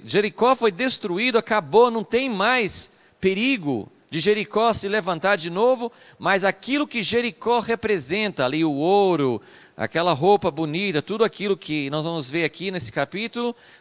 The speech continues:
pode representar uma tentação para que nós façamos como os inimigos fizeram. Então, esse é o grande problema que nós enfrentamos. Vamos começar a leitura do capítulo sete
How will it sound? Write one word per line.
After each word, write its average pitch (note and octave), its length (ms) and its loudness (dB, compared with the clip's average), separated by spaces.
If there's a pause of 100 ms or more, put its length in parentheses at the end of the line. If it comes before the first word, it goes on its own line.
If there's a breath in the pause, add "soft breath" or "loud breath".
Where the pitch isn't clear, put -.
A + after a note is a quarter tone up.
(140)
pode A#3 340 4
representar G3+ 760 0
uma A#3 200 0
tentação B3+ 1080 -2 (280 loud breath)
para G#3+ 220 2
que A3 180 -6
nós B3 640 4
façamos A3 720 0
como C#4 400 2
os A#3 100 -4
inimigos A#3 560 -4
fizeram. D#3+ 680 2 (500 soft breath)
Então, D#3 360 -4
esse F#3+ 300 0
é F#3+ 40 -2
o E3+ 60 -6
grande G3 360 -4
problema E3 640 -4 (340 soft breath)
que C#3+ 100 -10
nós D#3 180 -2
enfrentamos. C#3+ 500 -4
Vamos A#3 200 -4
começar E3 560 -2
a - 20 0
leitura D#3+ 500 -2
do D#3 80 -6
capítulo C#3 500 -6
sete G3 580 -2